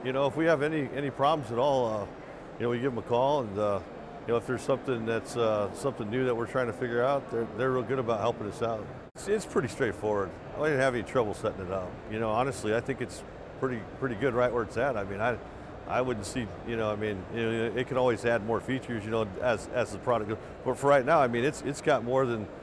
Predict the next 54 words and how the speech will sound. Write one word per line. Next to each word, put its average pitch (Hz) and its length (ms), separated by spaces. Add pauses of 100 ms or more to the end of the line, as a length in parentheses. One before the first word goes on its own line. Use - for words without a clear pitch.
(220)
what 123 140
we 143 120
know 139 140
how 139 80
to 123 80
run, 127 380
<laughs> - 80
you 107 80
know, 113 120
I 117 60
mean, 110 260
you 110 120
know, 113 180
so, 110 220
I - 20
mean, 104 220 (440)
but 127 120
it's, 147 160
it's, 151 160
it's 160 100
a - 40
great 170 200
product, 139 420
though. 92 240 (140)
Our 135 140
end 151 200
goal 139 340
is, 113 280
is, 113 260
you 131 120
know, 113 180
to 95 280
be 135 160
able 127 200
to, 110 160 (240)
you 117 80
know, 113 140
to, - 320
to 107 280
accomplish 127 640
a, 107 240 (420)
a 107 80
certain, 127 460
uh, 117 160
function 143 460
that 139 160
we, 127 160 (180)
that 123 140
we 117 80
need 131 200
to 143 160
for 131 160
the 110 100
business. 139 480